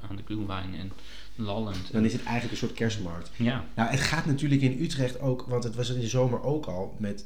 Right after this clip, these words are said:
Speaker 2: toen er met die coronamaatregelen, toen het daar minder werd, of om twaalf uur, dat het daar op die pleinen toch überhaupt helemaal losging met al die
Speaker 1: Alles.
Speaker 2: achttien-jarigen.
Speaker 1: Ja.
Speaker 2: Ja, die stad die groeit gewoon heel snel.
Speaker 1: Die
Speaker 2: In,
Speaker 1: kan het
Speaker 2: in,
Speaker 1: gewoon
Speaker 2: eh, die
Speaker 1: allemaal
Speaker 2: kan
Speaker 1: niet
Speaker 2: het allemaal
Speaker 1: aan.
Speaker 2: niet bijbenen.
Speaker 1: Maar nu had de gemeenteraad had een motie ingediend om toe-,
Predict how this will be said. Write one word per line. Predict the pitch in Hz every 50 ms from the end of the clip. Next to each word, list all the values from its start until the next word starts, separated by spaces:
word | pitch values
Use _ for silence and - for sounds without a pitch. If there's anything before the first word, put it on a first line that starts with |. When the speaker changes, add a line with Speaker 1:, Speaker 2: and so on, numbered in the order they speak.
| - -
Speaker 2:
toen | - 107 104
er | 104 101
met | 101 104 98 104
die | 104 95
coronamaatregelen, | - 107 98 95 95 95 92 90 87 87 90 92 95 90
toen | - 107 104
het | 101
daar | 98 95 95
minder | 98 104 113 123 117 104 95
werd, | 98 98 98 98
of | 101
om | 101 101 98
twaalf | - - 98 92 95 92 - -
uur, | 98
dat | 104 104
het | 107 104
daar | 107 87
op | 76 -
die | 110 107
pleinen | - - 117 107 107 101 95
toch | - 101 - -
überhaupt | 107 104 107 107 123 131 135
helemaal | 110 101 101 98 95 90 92 92 - - - - - - - -
losging | - 95 92 90 - - - - 101 113 131
met | 135 127 101 -
al | 98 113
die | 110 -
Speaker 1:
Alles. | 113 104
Speaker 2:
achttien-jarigen. | - - - 107 98 98 92 92 92 92 95 92 - - 135 135 139 - - -
Speaker 1:
Ja. | - 113 104 85 - - - - - - - - - - - -
Speaker 2:
Ja, | 123
die | 123 135
stad | 135 - 156 131 135
die | 131 131
groeit | - 165 214 226 -
gewoon | - 233 226 226
heel | 226 220 214
snel. | 214 - 214 214 208 196 170 156 147 135 - - -
Speaker 1:
Die | - 170 175
Speaker 2:
In, | 170
Speaker 1:
kan | 170
het | 165 165
Speaker 2:
in, | 165 170
Speaker 1:
gewoon | 165 160 160
Speaker 2:
eh, |
die | 160 156
Speaker 1:
allemaal | 156 151 151 151
Speaker 2:
kan | 151 156
Speaker 1:
niet | 151 139
Speaker 2:
het | 139
allemaal |
Speaker 1:
aan. | 139 135 135 135 151 170 196
Speaker 2:
niet | 214 208
bijbenen. | 208 208 202
Speaker 1:
Maar | 120 123 131 135
nu | 131
had | 131 139 135
de | 135 127
gemeenteraad | - - 123 117 123 147 160 - - 117 120 127 151 156 -
had | - - -
een | 113
motie | 107 113 120 135 135 - 139 139
ingediend | 135 131 - 127 123 131 160 165 165 -
om | - 131 113
toe-, | - 123 127 127